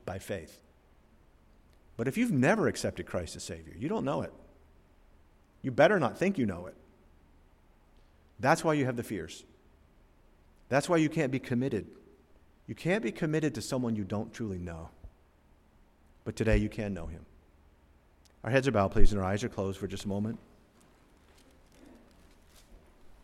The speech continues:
You know, I don't know what your need is this morning. I really don't. I know a handful of you for sure we've talked, but the vast majority of you have a spiritual need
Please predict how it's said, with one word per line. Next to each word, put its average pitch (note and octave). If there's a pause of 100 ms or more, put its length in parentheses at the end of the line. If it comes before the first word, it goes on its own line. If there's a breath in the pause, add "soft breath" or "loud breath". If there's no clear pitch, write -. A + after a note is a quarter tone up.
(600)
You B2+
know, C3
I C3+
don't C#3+
know D3+
what C3+
your C3
need A#2+
is A2
this A2+
morning. A#2+
I G#2
really A2+
don't. A2 (1300)
I G#2+
know G#2+
a G2+
handful A2
of A2
you A2
for G#2+
sure A2
we've A2
talked, G#2+
but - (400)
the A2
vast A2
majority G#2+
of F#2+
you G2
have G2+
a G#2
spiritual G#2+
need A#2